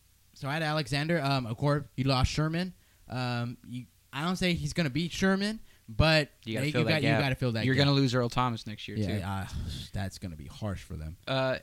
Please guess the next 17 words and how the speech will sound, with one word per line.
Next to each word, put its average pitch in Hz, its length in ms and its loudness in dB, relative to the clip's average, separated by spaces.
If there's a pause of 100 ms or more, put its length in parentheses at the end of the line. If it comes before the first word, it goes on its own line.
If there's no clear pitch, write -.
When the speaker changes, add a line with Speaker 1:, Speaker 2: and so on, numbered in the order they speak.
(120)
Speaker 2:
I 131 160 0
go 143 580 -4
Seattle 135 300 -4
Seahawks. 131 300 -4
I 127 40 -4
got 123 120 -4
Harold 123 340 -4
Landry, 113 520 -8
defensive 104 480 -6
end, 104 180 -2
Boston 85 280 -6
College. - 380 -10
Speaker 1:
Nice, 92 260 2
that's 107 140 0
a - 40 -2
good 98 160 2
pickup. 87 260 2